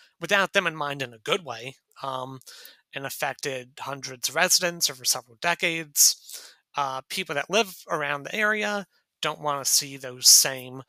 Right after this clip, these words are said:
mistakes and lack of care for them happen again,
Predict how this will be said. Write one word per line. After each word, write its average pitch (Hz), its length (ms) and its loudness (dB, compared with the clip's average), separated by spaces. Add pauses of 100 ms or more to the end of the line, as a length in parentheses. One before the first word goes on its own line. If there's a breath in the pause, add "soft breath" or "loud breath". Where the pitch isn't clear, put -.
(300 loud breath)
mistakes - 720 6
and 127 120 -8
lack 131 340 -4
of 131 140 -12
care 131 280 -6
for 135 160 -12
them 123 180 -14
happen 123 360 -12
again, 170 420 2